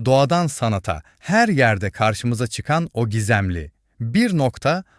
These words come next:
altı yüz on sekiz sayısının sırrını çözmek için görsel bir yolculuğa çıkıyoruz.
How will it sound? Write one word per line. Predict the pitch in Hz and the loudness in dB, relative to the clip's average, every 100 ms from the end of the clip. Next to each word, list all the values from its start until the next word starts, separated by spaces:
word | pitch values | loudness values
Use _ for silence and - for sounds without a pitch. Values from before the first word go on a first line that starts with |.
| _ | _
altı | 120 135 139 214 | 0 0 0 -2
yüz | 180 185 - | 0 -2 -2
on | 147 170 | 0 0
sekiz | - 131 - 156 104 | -2 -4 -2 -4 -4
sayısının | - - 117 101 - 95 82 | -10 -4 -2 -2 -4 -4 -6
sırrını | - - 131 131 156 | -8 -2 0 0 -2
çözmek | - 113 101 104 - | 0 0 0 -2 -4
için | - 143 | -4 -2
görsel | 113 117 - 139 135 104 | 2 0 2 0 0 -2
bir | 113 | -2
yolculuğa | 104 107 98 104 104 98 | 0 0 -2 -2 0 -2
çıkıyoruz. | - - 92 82 78 - _ | -4 -8 -6 -6 -10 -18 _